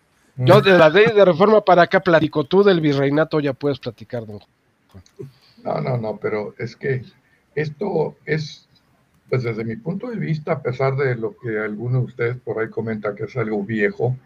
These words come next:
Speaker 2: yo no recuerdo que haya
Speaker 1: Uh-uh.
Speaker 2: existido, digamos, este tipo de actividad por parte del presidente. Y,
Speaker 1: Mucho
Speaker 2: y,
Speaker 1: más del presidente.
Speaker 2: y, y,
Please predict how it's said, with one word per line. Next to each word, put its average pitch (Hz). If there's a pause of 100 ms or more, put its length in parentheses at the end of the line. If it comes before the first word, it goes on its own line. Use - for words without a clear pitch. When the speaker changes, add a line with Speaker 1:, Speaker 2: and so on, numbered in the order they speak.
(840)
Speaker 2:
yo 165
no 254
recuerdo 123 (580)
que 123
haya 127 (380)
Speaker 1:
Uh-uh. 110
Speaker 2:
existido, 123
digamos, 117
este 131
tipo 127
de 113
actividad 107 (360)
por -
parte 107
del 104
presidente. 117 (480)
Y, 127
Speaker 1:
Mucho 170
Speaker 2:
y, -
Speaker 1:
más 120
del 107
presidente. 98 (560)
Speaker 2:
y, 135 (120)
y, 127